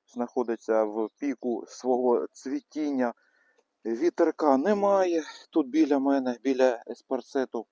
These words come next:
скоро буде зацвітати фацелія. Тобто все це йде своїм чередом. Е, не знаю, може, вона там за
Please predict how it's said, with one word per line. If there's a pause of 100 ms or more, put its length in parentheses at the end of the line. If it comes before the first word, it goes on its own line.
(1080)
скоро
буде
зацвітати
фацелія.
Тобто (640)
все
це
йде
своїм
чередом.
Е,
не
знаю,
може,
вона
там
за